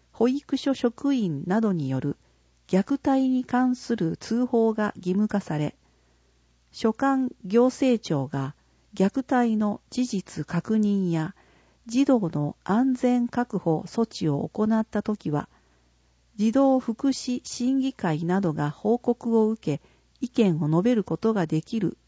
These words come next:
とされたことから、関係条例について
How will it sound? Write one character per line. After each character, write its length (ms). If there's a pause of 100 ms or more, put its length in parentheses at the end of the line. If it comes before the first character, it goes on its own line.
(120)
と 140
さ 160
れ 100
た 120
こ 120
と 140
か 160
ら、 180 (580)
関 280
係 260
条 240
例 240
に 160
つ 200
い 120
て 300